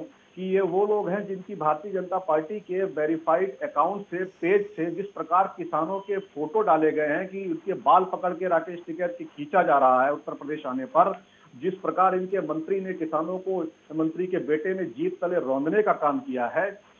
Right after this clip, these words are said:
जिस प्रकार की भाषा शैली किसान आंदोलन के दौरान इनके तमाम मंत्रियों की रही है, किसी ने उनको आतंकी बताया है, किसी ने खालिस्तानी बताया है, किसी ने तमाम तरीके के उलूल जुलूल बयान देने का काम किया है, तो ये लोग इस प्रकार के झूठ और ढोंग वाले लोग हैं।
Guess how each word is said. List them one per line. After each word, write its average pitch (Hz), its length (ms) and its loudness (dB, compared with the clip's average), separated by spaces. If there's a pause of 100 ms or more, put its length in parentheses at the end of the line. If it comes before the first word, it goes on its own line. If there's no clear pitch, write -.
(120)
जिस 180 160 -4
प्रकार 185 460 2
की 196 180 -8
भाषा 156 340 0
शैली 180 300 0
किसान 180 380 -2
आंदोलन 156 380 -2
के 190 180 -6
दौरान 151 400 2
इनके 180 280 -4
तमाम 175 420 -2
मंत्रियों 170 400 -4
की 175 140 -10
रही 147 220 0
है, 185 140 0
किसी 185 320 -6
ने 175 60 -6
उनको 165 280 -4
आतंकी 151 420 0
बताया 165 400 4
है, 165 60 2
किसी 165 240 -10
ने 170 140 -4
खालिस्तानी 151 580 -2
बताया 165 420 2
है, 165 60 4
किसी 165 340 -8
ने 165 140 -4 (360)
तमाम 220 340 4
तरीके 202 340 2
के 208 140 -2
उलूल 185 300 0
जुलूल 185 280 0
बयान 170 280 2
देने 175 200 -4
का 170 120 0
काम 143 260 0
किया 131 280 -2
है, 180 380 0 (160)
तो 208 100 0
ये 190 220 4
लोग 202 300 0
इस 170 160 -6
प्रकार 160 460 -2
के 208 220 0
झूठ - 540 -8
और 170 280 0
ढोंग 196 400 -2
वाले 160 260 6
लोग 135 320 -2
हैं। 202 160 -4